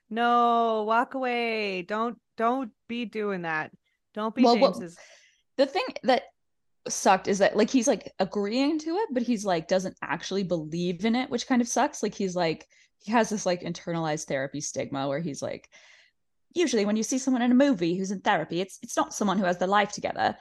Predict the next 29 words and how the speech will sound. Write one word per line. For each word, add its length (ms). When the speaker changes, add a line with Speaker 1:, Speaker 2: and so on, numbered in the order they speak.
Speaker 2:
It's 80
usually 240
their 200
life's 300
in 80
shambles." 720
It's 100
like, 260
Speaker 1:
Yeah, 120
but 0
Speaker 2:
James, 120
Speaker 1:
that's 160
Speaker 2:
this 80
Speaker 1:
his 80
response 480
to 180
everything. 480
When, 160
when 160
all 140
the 80
cheating 340
rumors 360
are 40
coming 180
at 100
him, 60
he's 140
like, 140